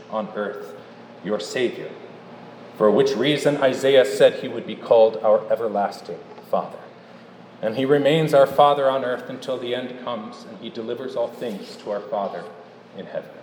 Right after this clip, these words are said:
Until then, dear brothers and sisters in Christ, be at home in the house of your God, where the poor and needy brothers and sisters of Christ also gather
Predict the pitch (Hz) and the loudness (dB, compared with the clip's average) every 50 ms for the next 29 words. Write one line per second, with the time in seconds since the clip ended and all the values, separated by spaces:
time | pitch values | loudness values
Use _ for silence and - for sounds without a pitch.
0 | - - - - - - - - - - - - - - - - - - 78 95 | -20 -20 -20 -20 -20 -20 -20 -20 -20 -20 -20 -20 -20 -20 -20 -20 -16 -12 -10 -10
1 | - - 110 107 107 107 117 120 113 107 - 110 110 104 - 117 117 120 113 107 | -4 0 0 2 2 2 0 -2 -2 -4 -6 -6 -8 -4 -2 0 0 0 0 -2
2 | 107 - - 113 104 - - - 131 110 - - - 101 98 - 104 101 - - | -4 -6 -8 -8 -10 -10 -8 -8 -6 -6 -6 -8 -10 -12 -10 -12 -12 -12 -6 -4
3 | - 90 85 80 - - - - - - - - - - - - - - - - | -4 -4 -4 -6 -8 -12 -14 -14 -16 -16 -18 -18 -18 -20 -20 -20 -20 -20 -20 -20
4 | - - - - - - - - - - - - - - - - - 107 113 107 | -20 -20 -20 -20 -20 -20 -20 -20 -20 -18 -18 -18 -18 -18 -14 -4 0 2 2 2
5 | 110 - - 127 131 127 123 123 123 120 117 117 120 120 127 127 117 - - - | 2 2 6 6 8 8 6 4 0 -2 -2 -2 0 2 2 2 2 0 -4 -2
6 | 117 120 117 - - 107 95 95 92 90 - - - - - - - - - - | -2 -2 -2 0 2 2 2 2 2 -2 -6 -10 -12 -14 -14 -14 -16 -16 -16 -16
7 | - - - - - - - - - - - - - - - - - - - - | -18 -16 -16 -18 -18 -18 -18 -18 -18 -18 -18 -18 -18 -18 -18 -16 -16 -16 -16 -16
8 | - - - - 98 107 - - - - 131 131 131 131 127 123 120 117 120 123 | -14 -6 -4 -2 -2 -2 -2 -2 0 4 6 8 8 8 6 6 4 2 2 2
9 | 120 127 120 - - 123 123 120 123 113 - 123 120 113 - - - 127 120 - | 0 0 0 2 4 4 6 6 4 2 0 -2 -4 -4 -6 -6 -4 -4 -4 -4
10 | - - - - - - - - - - - - - - - - - - - 107 | -6 -8 -10 -10 -10 -12 -12 -14 -14 -16 -18 -18 -10 -10 -8 -8 -8 0 2 4
11 | 110 110 - - - - - - - - 110 107 - - - - 104 101 92 - | 4 4 2 0 -6 -10 -12 -12 -2 0 0 0 0 -2 -6 -2 0 0 0 0
12 | - - - - | -2 -6 -10 -12